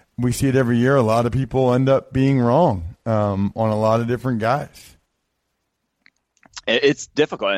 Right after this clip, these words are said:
Speaker 2: It's difficult to pin it down to one reason. I, I think there are a number of different reasons. Uh, one of the biggest things that we pretty much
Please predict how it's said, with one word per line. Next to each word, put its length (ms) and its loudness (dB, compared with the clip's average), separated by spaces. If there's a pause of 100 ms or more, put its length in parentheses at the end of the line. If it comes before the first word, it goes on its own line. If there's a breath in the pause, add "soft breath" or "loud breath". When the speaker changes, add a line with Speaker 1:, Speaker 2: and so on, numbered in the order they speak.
(140)
Speaker 2:
It's 140 -10
difficult 360 -8
to 280 0 (240)
pin 220 -6
it 120 -6
down 360 0
to 160 -14
one 240 -6
reason. 400 -10
I, 180 0
I 80 0
think 160 -6
there 140 0
are 80 2
a 40 -4
number 640 -4
of 280 -2
different 340 -6
reasons. 540 -6 (520 loud breath)
Uh, 220 0
one 240 2
of 80 0
the 60 -2
biggest 320 -2
things 220 -10
that 120 0
we 420 -2 (440 soft breath)
pretty 160 0
much 240 0